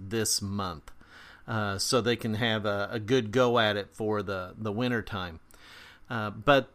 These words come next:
I had a, a couple more hives that had died out over winter. I've got a couple of weak ones. I tried doing some splits that didn't work very well. Um, and they're not making as much honey as I would anticipate. Even in years in the past,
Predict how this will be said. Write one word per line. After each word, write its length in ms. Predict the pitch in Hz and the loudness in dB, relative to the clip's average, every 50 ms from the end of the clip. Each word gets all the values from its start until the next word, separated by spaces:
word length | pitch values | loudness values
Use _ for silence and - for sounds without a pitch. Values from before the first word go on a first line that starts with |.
| - - - | -16 -10 -4
I 120 | 127 123 | -2 0
had 260 | 123 135 139 139 135 131 | 4 6 6 6 6 6
a, 460 | 131 127 123 123 117 - 120 127 117 | 6 6 6 6 4 2 0 -2 -2
a 60 | 107 | -2
couple 340 | - - 156 156 - 165 160 | 2 4 4 4 4 4 0
more 260 | 160 156 151 147 139 | 2 4 6 6 8
hives 500 | 131 139 135 135 135 131 135 127 - - | 8 8 8 8 6 6 4 2 2 2
that 140 | 131 120 110 | 2 2 2
had 160 | 120 117 104 | 2 0 2
died 300 | 123 120 127 131 127 127 | 4 6 6 6 6 6
out 180 | 127 127 127 127 | 6 6 6 4
over 240 | 123 120 117 131 | 2 2 2 0
winter. 500 | 127 120 120 120 113 117 113 113 110 104 - _ _ _ _ - | 0 0 0 0 0 2 2 0 0 -2 -6 _ _ _ _ -8
I've 120 | 113 101 | -4 0
got 160 | 131 127 120 | 2 2 2
a 40 | 117 | 2
couple 320 | - - 147 143 - 165 | 0 0 0 0 0 0
of 140 | 143 127 110 | 0 0 0
weak 320 | 110 127 147 147 139 - - | 0 0 0 0 -2 -4 -2
ones. 520 | 117 117 113 110 110 113 120 - - - - - | 0 0 2 2 0 0 -2 -4 -6 -6 -4 -4
I 80 | 107 | -4
tried 400 | 92 - - 135 139 147 147 135 | -4 -2 2 4 4 4 4 2
doing 260 | 143 143 143 139 135 | 0 0 0 0 0
some 220 | 127 - 127 117 110 | 0 0 0 0 0
splits 580 | - - - - 135 135 135 135 131 - - | 0 -2 -2 -2 0 0 0 0 0 -2 -4
that 280 | - - 101 87 87 92 | -4 -4 -6 -6 -6 -4
didn't 300 | 117 135 127 120 127 117 | -2 -2 -2 -2 -2 -2
work 280 | 110 120 120 110 - - | 0 0 -2 -2 -4 -4
very 360 | 104 120 120 117 113 107 104 | -2 -2 0 0 0 0 -2
well. 560 | 101 101 110 113 117 117 113 113 117 110 - - - - - - - - - - - - - - - | -2 -2 -2 0 0 2 0 0 -2 -4 -6 -10 -18 -20 -20 -20 -20 -20 -20 -20 -20 -20 -18 -12 -6
Um, 520 | 123 117 113 110 107 104 104 95 95 90 - - - _ _ - - - - - - 143 | -2 0 0 0 0 0 -2 -2 -6 -8 -12 -16 -20 _ _ -20 -20 -20 -20 -8 -2 0
and 160 | 139 135 127 | 0 2 2
they're 140 | 131 113 110 | 2 2 2
not 340 | 120 135 151 165 147 - | 4 6 6 6 6 4
making 540 | 131 127 127 131 139 131 - 147 139 135 123 | 2 0 2 2 0 0 -2 -2 0 0 0
as 160 | 107 95 - | 0 0 0
much 340 | 120 120 127 127 123 - - | 0 0 0 0 0 -2 -4
honey 460 | - 120 117 117 113 113 113 110 107 - | -2 -2 -2 -2 -2 -2 -4 -6 -6 -8
as 540 | 113 113 110 107 107 107 104 104 101 - - - | -6 -6 -4 -4 -4 -4 -4 -4 -4 -6 -6 -4
I 160 | - 120 117 | -2 -2 0
would 180 | 117 117 110 107 | 0 0 0 0
anticipate. 760 | 107 104 104 - - 120 107 - - 90 - 107 87 82 - - | -2 -2 -4 -4 -4 -4 -4 -4 -4 -6 -6 -8 -8 -8 -8 -4
Even 280 | 180 220 233 254 196 | -2 -2 0 0 0
in 220 | 160 143 139 135 131 | 0 0 0 0 0
years 260 | 135 143 147 131 - | 0 0 0 0 0
in 140 | 139 123 113 | 0 0 -2
the 80 | 113 | -2
past, 540 | - 110 120 123 113 85 71 - - - - | -2 -2 -2 -2 -2 -2 -2 -4 -4 -6 -6